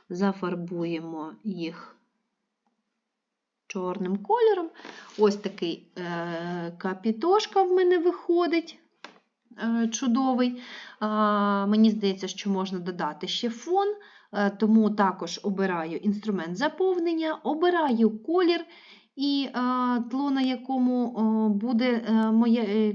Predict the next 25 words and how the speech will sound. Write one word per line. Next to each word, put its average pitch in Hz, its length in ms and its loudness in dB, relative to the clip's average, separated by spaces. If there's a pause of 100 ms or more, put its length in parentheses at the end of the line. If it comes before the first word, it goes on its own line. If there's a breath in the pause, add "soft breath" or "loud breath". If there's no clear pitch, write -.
мій 247 160 0
Капітошка, 233 640 -4
це, 202 160 -8
наприклад, 202 540 -6
е, 202 260 -2
зелений, 220 640 0
і 494 100 -8
натискаю. 262 720 -2 (340 loud breath)
Ось 494 180 -6
такий 233 380 0
гарний 214 440 0
Капітошка, 330 680 -2
е, 330 60 -4 (360 loud breath)
в 226 320 -2
мене 254 300 0
вийшов. 160 480 -10 (640 loud breath)
Ви 220 240 2
таким 208 360 -2
чином 403 420 0
за 208 160 2
зразком 214 540 -2
можете 269 340 -2
створити 262 560 -4
власного 202 760 -2
Капітошку. 170 760 -12